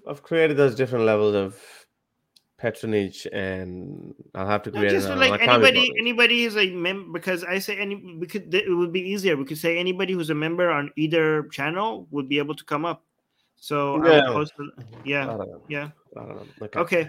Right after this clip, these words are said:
Speaker 1: Uh,
Speaker 2: So for, for now, if you're a YouTube member on the Secular Jihadist, I will post a link on the community tab of Secular Jihadist YouTube channel.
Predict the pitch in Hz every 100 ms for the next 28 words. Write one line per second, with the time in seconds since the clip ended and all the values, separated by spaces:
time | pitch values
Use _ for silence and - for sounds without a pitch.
0 | - 117 180 180 175 165 - 196 156 190
1 | 196 254 262 226 208 190 196 202 190 180
2 | 170 180 185 180 175 170 156 165 208 -
3 | 156 151 147 147 151 156 160 147 147 185
4 | 170 190 156 139 139 - 156 160 143 143
5 | 185 - 147 139 135 135 139 156 160 151
6 | 147 147 135 135 135 131 127 131 135 147
7 | 165 190 214